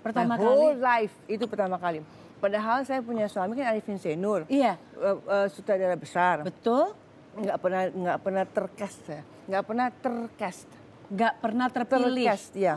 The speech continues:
Speaker 1: Terpilih
Speaker 2: Karena nggak
Speaker 1: sebagai pemeran.
Speaker 2: cocok untuk peran-peran yang dia bikin.
Speaker 1: Pernah komplain nggak pada saat itu ke sang sutradara yang juga suami bahwa tidak, nggak pernah komplain?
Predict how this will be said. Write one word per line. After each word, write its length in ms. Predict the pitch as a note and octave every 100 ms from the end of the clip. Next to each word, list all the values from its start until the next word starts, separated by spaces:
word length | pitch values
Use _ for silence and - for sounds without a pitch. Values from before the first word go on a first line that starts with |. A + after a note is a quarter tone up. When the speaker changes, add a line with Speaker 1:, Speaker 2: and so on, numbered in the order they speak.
| -
Speaker 1:
Terpilih 220 | - A#3
Speaker 2:
Karena 200 | A#3 B3+ C#4+
nggak 60 | A#3 F#3+
Speaker 1:
sebagai 100 | G#3+
pemeran. 140 | A3 G3+
Speaker 2:
cocok 180 | C#4+ -
untuk 320 | G#3+ G#3+ B3+
peran-peran 520 | - G#3 G3+ G3 G#3+ A3
yang 140 | G3+
dia 140 | F#3+ F#3+
bikin. 300 | F#3+ - F#3 F3 - - - - - - - -
Speaker 1:
Pernah 200 | A3+ B3
komplain 420 | C4 C4 C4 D#4 D#4
nggak 240 | B3+ E3 - - - -
pada 200 | G3+ G#3+
saat 300 | G#3+ G#3+ G3 -
itu 300 | G3 - E3 D3+ - -
ke 100 | G#3
sang 180 | G#3
sutradara 460 | G3+ A3+ G3+ F#3+ G3+
yang 240 | F#3+ F#3+
juga 260 | F3 F3+ F#3+
suami 440 | F#3 F#3+ F3 F3
bahwa 260 | E3+ E3 E3+
tidak, 240 | F3+ E3 - -
nggak 180 | F#3+ F3+
pernah 200 | F3+ E3+
komplain? 400 | E3+ E3 D3+